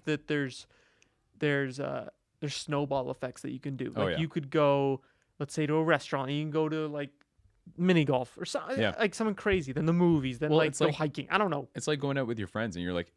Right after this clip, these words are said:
Speaker 2: at first it's just a road trip, right?
Speaker 1: Yeah.
Speaker 2: And then you end up going on, like, you go to a restaurant or that, like, just fun stories
Speaker 1: Yeah,
Speaker 2: pop
Speaker 1: crazy
Speaker 2: up like that.
Speaker 1: stuff.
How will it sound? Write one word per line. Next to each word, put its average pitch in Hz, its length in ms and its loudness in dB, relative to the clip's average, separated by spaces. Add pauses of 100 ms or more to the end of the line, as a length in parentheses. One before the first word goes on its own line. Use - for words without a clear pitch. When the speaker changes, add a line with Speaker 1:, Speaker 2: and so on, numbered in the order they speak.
(100)
Speaker 2:
at 107 180 -2
first 107 240 0
it's - 100 -10
just - 220 -6
a 95 80 -6
road 92 240 -4
trip, - 260 -8
right? 113 220 0 (260)
Speaker 1:
Yeah. 349 120 -4
Speaker 2:
And 117 80 2
then 117 120 2
you 113 120 0
end 107 160 -2
up 104 220 -2
going 101 280 -6
on, 90 200 -4
like, 85 200 -6 (120)
you 117 120 -10
go 107 180 -6
to 92 80 -8
a 85 40 -10
restaurant 85 500 -8
or 87 100 -6
that, - 180 -8
like, 117 160 -2
just 143 240 -6
fun 104 260 -4
stories 156 420 2
Speaker 1:
Yeah, 139 140 2
Speaker 2:
pop 90 100 0
Speaker 1:
crazy 151 220 0
Speaker 2:
up - 20 -8
like - 60 -8
that. - 20 -8
Speaker 1:
stuff. 131 260 -6